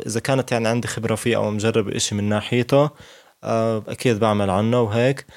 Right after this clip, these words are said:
وبس بتمنى كانت حلقة مفيدة، وما تنسوا الكتاب تبعي بتلاقوه بحمزة جون ستور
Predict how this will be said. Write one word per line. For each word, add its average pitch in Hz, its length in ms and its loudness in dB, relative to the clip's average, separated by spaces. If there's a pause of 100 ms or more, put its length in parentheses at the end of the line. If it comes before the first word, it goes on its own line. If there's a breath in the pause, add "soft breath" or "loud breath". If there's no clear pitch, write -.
(280 loud breath)
وبس 120 220 -2
بتمنى 113 360 -4
كانت 110 240 0
حلقة 104 500 2
مفيدة، 123 600 2 (200)
وما 107 600 0
تنسوا 110 320 -4
الكتاب 104 340 0
تبعي 107 280 2
بتلاقوه 104 500 0
بحمزة 101 1200 -2
جون 107 240 0
ستور 117 440 4